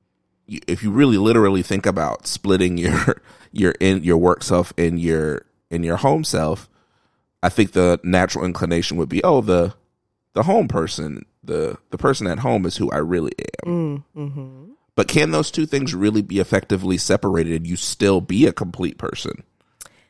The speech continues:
Speaker 2: I mean, philosophers have been trying to answer this question for
Speaker 1: <laughs>
Speaker 2: millennia, you know? Uh, wait, maybe not millennia, hundreds of years.
Speaker 1: For a long time.
Speaker 2: For a long time.
Speaker 1: Mm-hmm.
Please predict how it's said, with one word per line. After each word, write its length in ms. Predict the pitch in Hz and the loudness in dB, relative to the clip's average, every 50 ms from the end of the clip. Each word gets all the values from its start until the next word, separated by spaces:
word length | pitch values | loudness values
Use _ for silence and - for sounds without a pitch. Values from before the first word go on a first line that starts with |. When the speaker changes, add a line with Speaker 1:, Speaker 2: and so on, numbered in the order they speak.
| _ _ _ - | _ _ _ -10
Speaker 2:
I 100 | - 165 | -8 -6
mean, 760 | 165 165 160 160 160 160 156 156 160 156 156 156 156 156 156 - _ | -4 -4 -2 -2 -2 -2 -2 -2 -4 -4 -4 -6 -8 -10 -12 -14 _
philosophers 600 | - 165 156 156 160 175 - 190 - - 185 190 175 | -14 -10 -6 -4 -4 -2 -4 -4 -4 -4 -4 -4 -4
have 80 | 175 | -6
been 140 | 190 185 190 | -6 -6 -6
trying 260 | - - 196 185 190 | -4 -4 -4 -4 -2
to 60 | 185 - 185 | -2 -2 -2
answer 260 | 190 190 190 - 131 | -2 -2 0 0 4
this 160 | 131 156 - | 4 4 6
question 480 | - 226 214 202 226 - - - 233 - | 6 4 4 6 4 2 2 2 2 2
for 240 | - - 233 226 233 | 4 4 4 4 6
Speaker 1:
<laughs> 0 | |
Speaker 2:
millennia, 960 | 240 247 247 254 247 240 285 320 - 269 - - - 78 78 95 - - - - | 6 6 6 6 6 4 4 2 2 2 2 2 0 0 -2 -2 0 0 0 2
you 140 | 185 180 180 | 4 4 4
know? 600 | 185 185 185 185 185 185 190 208 233 262 294 330 - - - - - - - - - | 4 4 4 4 4 4 4 2 2 0 -2 -4 -8 -18 -20 -20 -20 -20 -14 -4 0
Uh, 160 | 175 180 156 | 2 2 2
wait, 280 | 151 170 151 135 - - | 2 2 0 0 -4 -6
maybe 180 | 196 214 214 170 | -6 -6 -6 -6
not 160 | 151 139 - | -6 -8 -8
millennia, 480 | 135 131 131 127 127 135 120 110 - 147 - | -10 -12 -12 -12 -14 -16 -16 -16 -10 -4 0
hundreds 280 | 302 339 302 240 185 | 2 2 2 0 -2
of 80 | 160 127 | -4 -8
years. 240 | 110 - - - - | -10 -14 -10 -4 2
Speaker 1:
For 120 | - 135 | 2 4
a 40 | 104 | 4
long 200 | 87 85 76 - | 4 0 -2 -4
time. 220 | - - - - - | -8 -12 -12 -8 -4
Speaker 2:
For 100 | 381 339 | -2 0
a 40 | |
long 220 | 285 220 185 170 - | 2 2 0 -2 -2
time. 180 | - 123 - - | -6 -8 -8 -8
Speaker 1:
Mm-hmm. 300 | - - 98 113 - | -10 -10 -10 -10 -12